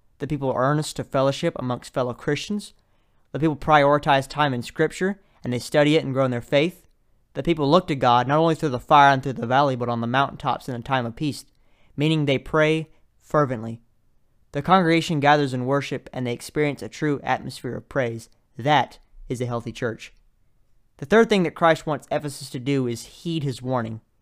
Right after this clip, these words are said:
which is that he will remove their lampstand. What does that mean? God will personally remove his hand from their ministry.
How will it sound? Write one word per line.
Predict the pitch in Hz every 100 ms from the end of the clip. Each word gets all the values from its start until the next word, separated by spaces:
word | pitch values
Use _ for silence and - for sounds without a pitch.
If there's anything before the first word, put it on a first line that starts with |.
| _
which | 147 127
is | 131
that | 131
he | 147
will | 135 127 120
remove | 127 127 143 135
their | 127
lampstand. | 120 120 135 - 117 107 - _ _ _ _
What | 139
does | 131
that | 139
mean? | 131 143 165 170 _ _ _ _ _ _ _ 131
God | 147 180 190
will | 156
personally | - 180 185 196 170
remove | 151 143 156
his | 143 117
hand | - 156 165 170
from | 147 135
their | 131
ministry. | 127 113 - 113 117